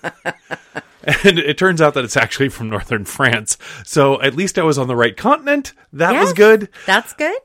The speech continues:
Speaker 1: And there was actually some similarities between the wine that, that was and the wine I suggested it might be. So that's good. So I was definitely in that wheelhouse. But I'm talking, I mean, what I'm saying is that it's still mortifying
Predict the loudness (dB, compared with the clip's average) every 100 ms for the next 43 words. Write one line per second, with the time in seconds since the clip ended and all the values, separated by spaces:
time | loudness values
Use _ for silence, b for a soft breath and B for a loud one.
0 | _ 0 2 0 2 0 0 -8 -8 -6
1 | -4 -2 0 -2 -4 -10 -10 -6 -6 -4
2 | -4 -4 -6 -8 -10 -10 0 2 4 2
3 | -4 -6 -4 -4 -6 -8 -12 -12 -14 -12
4 | -16 -10 -6 -6 -6 -8 -4 0 0 -2
5 | -6 -4 -2 -2 -2 -4 -6 -8 -6 -6
6 | -6 -6 -4 -6 -8 -8 -6 -8 -6 -8
7 | -8 -12 -12 -10 -6 -6 -4 -4 -4 -6
8 | -8 -8 -6 -4 -2 0 0 -2 -6 -10
9 | -14